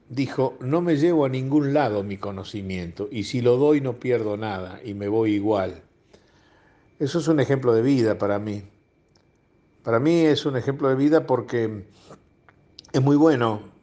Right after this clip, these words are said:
poder transmitirle a las generaciones futuras o, o a, o a tus afines, apasionados por tu misma pasión,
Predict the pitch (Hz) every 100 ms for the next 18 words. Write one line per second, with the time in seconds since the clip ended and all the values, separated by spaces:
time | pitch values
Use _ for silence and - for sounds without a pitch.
0 | - 117 131 120 113 107 110 104 127 113
1 | 104 101 107 98 98 120 113 110 104 139
2 | 143 127 107 104 101 98 101 98 98 90
3 | - _ _ _ _ 110 107 117 - 117
4 | - 202 143 113 95 - - _ _ _
5 | - 107 113 104 120 127 143 131 113 -
6 | 110 98 117 123 135 127 123 113 - 156
7 | 110 113